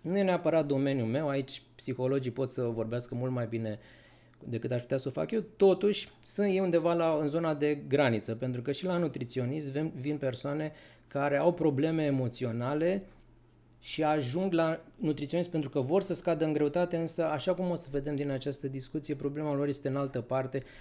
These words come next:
și nu trebuie neapărat să o căutăm în, uh, doar în, pe cântar.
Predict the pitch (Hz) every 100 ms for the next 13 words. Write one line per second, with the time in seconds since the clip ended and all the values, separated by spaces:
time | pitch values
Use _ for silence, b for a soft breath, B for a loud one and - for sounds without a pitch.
0 | B B - 135 139 135 139 135 131 123
1 | 123 131 127 120 123 117 123 123 120 120
2 | 113 110 107 110 117 - - - - -
3 | - - 120 127 127 123 117 113 101 117
4 | 113 117 104 95 -